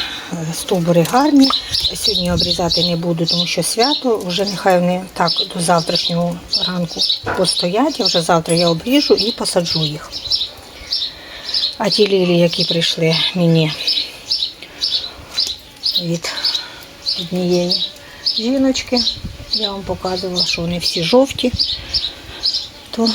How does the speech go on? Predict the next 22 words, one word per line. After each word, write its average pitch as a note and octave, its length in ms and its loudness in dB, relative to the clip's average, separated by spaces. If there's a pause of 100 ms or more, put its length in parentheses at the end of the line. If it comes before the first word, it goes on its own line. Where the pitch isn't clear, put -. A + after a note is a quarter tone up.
це F#3 160 4
вже F#3 180 2
її, F3+ 440 4 (640)
хай G3+ 220 0
буде F#3 260 2
на F3+ 80 2
її E3+ 260 2
совісті. E3 640 -2 (1800)
Ось - 120 0
таку - 240 -2
красу - 380 -2
я F#3 160 0
собі F3+ 240 -4
придбала. D#3 580 -4 (2000)
Всіх - 360 2
зі F3 140 0
святом F3 460 0 (280)
Святої E3+ 460 0
Троїці, B3+ 580 4 (840)
миру, A3+ 260 4
добра, F#3 380 4
здоров'я, F#3 580 4